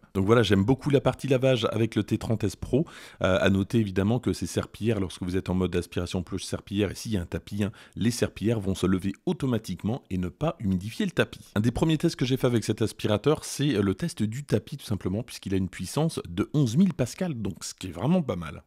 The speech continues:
Et si objectivement un sur sol dur, je trouve que entre cinq mille et onze mille pascal, on voit pas vraiment la différence, hein, ça aspire bien, c'est vraiment sur le tapis où on voit la différence.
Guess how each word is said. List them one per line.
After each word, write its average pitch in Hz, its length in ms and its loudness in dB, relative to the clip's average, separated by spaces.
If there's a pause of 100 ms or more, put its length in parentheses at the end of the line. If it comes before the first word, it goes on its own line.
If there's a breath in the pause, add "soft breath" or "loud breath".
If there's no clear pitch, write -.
(120)
Et 113 40 2
si 202 320 -4
objectivement 143 720 2
un 117 60 0
sur - 280 -6
sol 147 260 2
dur, 131 400 2
je - 40 -6
trouve 123 220 -8
que 104 180 6
entre 101 300 2
cinq 113 200 0
mille 117 200 2
et 92 400 2
onze 95 240 0
mille 104 180 2
pascal, 110 380 -2
on 98 80 0
voit 90 160 -2
pas 101 120 -2
vraiment 95 220 0
la 92 80 0
différence, 92 480 -2
hein, 92 120 -2
ça 90 140 -2
aspire 87 300 -6
bien, 107 200 -2 (420 loud breath)
c'est - 180 0
vraiment 104 380 2
sur 127 260 -2
le 110 80 2
tapis 117 380 -4
où 98 60 -2
on 90 120 0
voit 120 220 4
la 127 80 4
différence. 110 580 -2